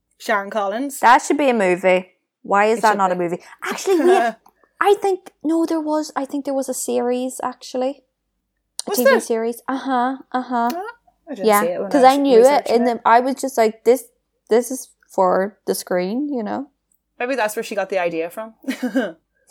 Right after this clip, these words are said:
Speaker 2: Maybe. Uh, it is, it is, like, something on T V, yeah. She's
Speaker 1: But
Speaker 2: been
Speaker 1: yeah.
Speaker 2: watching too much T V, that woman.
Speaker 1: But yeah,
Speaker 2: Yeah.
Speaker 1: I'm sharing her, I'm sharing her post.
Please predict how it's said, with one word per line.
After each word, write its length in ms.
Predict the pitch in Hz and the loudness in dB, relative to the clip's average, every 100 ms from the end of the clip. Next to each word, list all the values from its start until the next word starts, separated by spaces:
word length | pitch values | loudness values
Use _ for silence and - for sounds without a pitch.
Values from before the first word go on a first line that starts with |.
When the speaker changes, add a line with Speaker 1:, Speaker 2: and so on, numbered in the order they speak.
| - | -8
Speaker 2:
Maybe. 400 | 202 175 233 226 | -2 -2 -2 -4
Uh, 260 | 175 190 175 | -6 -6 -2
it 140 | 180 185 | 2 6
is, 260 | 190 208 | 6 4
it 80 | 180 | 2
is, 180 | 180 208 | 0 0
like, 180 | 196 196 | -4 -2
something 340 | 190 - 185 | -6 -6 -8
on 240 | 190 185 190 | -8 -10 -10
T 200 | - 190 | -8 -6
V, 60 | 190 196 | -6 -6
yeah. 240 | 196 190 208 - _ _ - | -6 -8 -10 -16 _ _ -14
She's 120 | - 190 | -10 -8
Speaker 1:
But 80 | |
Speaker 2:
been 80 | 208 | -4
Speaker 1:
yeah. 40 | 185 | 4
Speaker 2:
watching 320 | 233 247 233 | 4 2 -6
too 220 | - 220 | -4 -2
much 260 | 214 233 - | -2 -6 -6
T 160 | 233 208 | -6 -2
V, 160 | 196 | -2
that 220 | 196 202 208 | 0 -2 -2
woman. 380 | 196 208 220 _ _ | -4 -4 -10 _ _
Speaker 1:
But 140 | 233 208 | -4 -2
yeah, 160 | 202 | -2
Speaker 2:
Yeah. 60 | 170 | -6
Speaker 1:
I'm 80 | 170 | -10
sharing 520 | - 220 202 208 214 | -6 -4 -2 -6 -6
her, 420 | 214 190 175 - _ _ | -4 -2 -2 -4 _ _
I'm 140 | 202 208 | -14 -10
sharing 320 | 214 196 190 | -4 -4 -4
her 140 | 190 | -10
post. 480 | 185 165 170 - - | -8 -6 -8 -12 -20